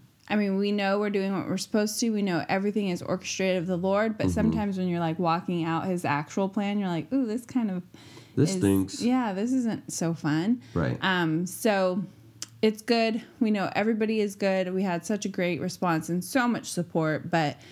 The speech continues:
Speaker 1: at the same time, it was kind of a mourning of, like, "Okay, that chapter's closed." And what originally was supposed to happen was we'd have a full week in between when we left our church to the time we left to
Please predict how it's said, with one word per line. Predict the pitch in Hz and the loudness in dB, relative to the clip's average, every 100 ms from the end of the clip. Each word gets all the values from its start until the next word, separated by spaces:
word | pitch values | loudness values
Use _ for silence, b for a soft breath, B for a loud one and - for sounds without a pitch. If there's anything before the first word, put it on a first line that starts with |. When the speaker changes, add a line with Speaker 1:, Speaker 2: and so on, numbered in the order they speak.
| B B | B B
Speaker 1:
at | 202 202 | 0 2
the | |
same | 220 208 196 | 0 2 0
time, | 190 180 165 160 | 0 2 2 2
it | |
was | - 165 | -2 -4
kind | 202 180 | -2 0
of | 175 | 2
a | |
mourning | 175 170 160 160 156 | 0 2 2 2 2
of, | 147 | 0
like, | 139 120 127 - - | -2 -4 -4 -14 -10
"Okay, | - 214 440 269 | -8 -4 -2 0
that | 143 - | -2 -4
chapter's | 208 190 - 214 | -4 -2 -4 -6
closed." | - 240 208 214 - B B B B | -2 -2 -2 -6 -16 B B B B
And | 208 208 202 190 190 185 | 0 2 2 0 0 0
what | 196 175 - | 2 0 0
originally | 185 233 339 339 262 | 2 2 4 2 2
was | 226 | 0
supposed | - 202 | 0 -2
to | 202 | 0
happen | 190 180 180 185 185 | -2 -2 0 0 0
was | 180 175 170 170 - - - | 2 2 2 -2 -4 -4 0
we'd | 214 | 2
have | 202 190 170 | 2 0 0
a | |
full | 170 - 226 214 | -2 2 2 2
week | 202 185 - - - | -2 -2 -6 -14 -6
in | 233 220 | 2 2
between | 214 208 196 | 4 0 0
when | 180 175 | 0 0
we | 175 170 165 B B B B | 2 0 -2 B B B B
left | - 208 220 | 2 2 2
our | 208 | -2
church | 196 202 175 - | 0 -2 -2 -4
to | 190 | -2
the | 185 | -2
time | - 190 180 | 0 0 0
we | 170 | 0
left | 170 165 - - - B B B B _ | 0 -2 -6 -16 -16 B B B B _
to | - 190 | 2 2